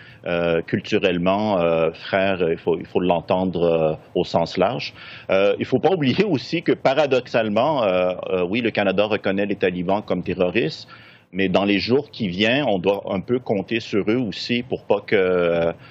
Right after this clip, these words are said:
euh, que ça tourne mal. Donc, euh, il y a, il y a comme un jeu de diplomatie à faire tout en reconnaissant, euh, la nature de ce régime. Euh, de, euh, l'autre affaire qu'il faut souligner sur madame, euh, Monsef, elle est, euh, afghanie, comme, euh, madame Copps l'a dit, elle est issue de la minorité là-bas, donc il y a personne qui va prétendre qu'elle a des sympathies des talibans, là. Il faut pas, il faut,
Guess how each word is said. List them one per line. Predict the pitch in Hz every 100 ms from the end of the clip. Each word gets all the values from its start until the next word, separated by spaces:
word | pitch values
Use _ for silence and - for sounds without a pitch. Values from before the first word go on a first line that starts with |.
| - - - -
euh, | 90
que | 87 95
ça | 95
tourne | - 101 98
mal. | 120 139 110
Donc, | 87 101 101 -
euh, | 95 95 92
il |
y | 92
a, |
il | 92
y |
a | 92
comme | - 120
un | 104
jeu | 92 127
de |
diplomatie | 101 101 120 107 98 - 131
à | 95
faire | - 117 139
tout | - 123
en | 113
reconnaissant, | 101 113 98 95 - 113 113 110 90
euh, | 87
la | 92
nature | 92 92 - 104
de | 95
ce | -
régime. | 92 87 82 104 98 - - - -
Euh, | 87 90 90
de, | 90 113
euh, | 123 117
l'autre | 123 131 -
affaire | 131 143 156
qu'il | -
faut | 127
souligner | - 117 113 147
sur | 120
madame, | 107 101 104 107
euh, | 98 92
Monsef, | 98 92 - 143 151 -
elle | 101 92
est, | 92 90 85 - -
euh, | 95 87
afghanie, | 92 87 92 104 117
comme, | 107 95
euh, | 92 90
madame | 87 90 90
Copps | 104 -
l'a | 101
dit, | 87 135
elle | 165
est | 107
issue | - 123
de |
la | 113
minorité | 110 110 101 92 - 143
là-bas, | 95 87 113
donc | 92 90
il | 101
y |
a |
personne | - 117 - 127
qui | 120
va | 95
prétendre | - 92 - 98
qu'elle | - 87
a |
des | 82
sympathies | 82 92 90 - 101
des | 90
talibans, | 85 80 76 82 92
là. |
Il | 80
faut | 82
pas, | 80 90 80
il |
faut, | 85